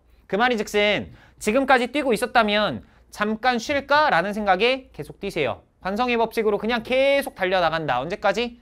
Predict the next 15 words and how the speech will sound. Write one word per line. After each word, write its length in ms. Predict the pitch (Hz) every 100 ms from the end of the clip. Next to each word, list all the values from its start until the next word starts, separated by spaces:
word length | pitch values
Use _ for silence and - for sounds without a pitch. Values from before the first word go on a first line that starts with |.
| _ -
결승점까지. 680 | 123 135 131 151 127 - - _ -
알았지? 400 | 180 - 123 - - -
그래서 420 | 180 196 220 117 - - _ _
시작 400 | - 269 339 339
자체의 420 | 311 311 - 294 285
출발점은 680 | 302 285 285 277 262 247
전부 220 | 208 196
다 120 | 240 233
달랐을 420 | 190 226 240 247
수 100 | 214
있겠지만 560 | 208 226 214 202 185
이제 200 | 156 185
결승점, 520 | 175 190 226 208 156 117
수능이 300 | 233 240 190
보이잖아. 640 | 226 240 214 190 185 -